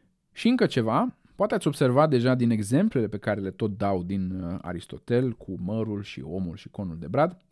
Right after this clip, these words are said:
concepția organică asupra lumii nu e neapărat interesată de și nici neapărat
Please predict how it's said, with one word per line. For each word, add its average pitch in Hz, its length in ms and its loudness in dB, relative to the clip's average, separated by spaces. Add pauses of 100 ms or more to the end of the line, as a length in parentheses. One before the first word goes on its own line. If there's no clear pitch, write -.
(460)
concepția 175 540 2
organică 139 640 2
asupra 113 420 -2
lumii 190 280 0
nu 233 100 2
e 254 80 4
neapărat 180 800 0 (300)
interesată 143 880 0
de 123 440 2 (540)
și - 180 -6
nici 214 280 0
neapărat 151 560 0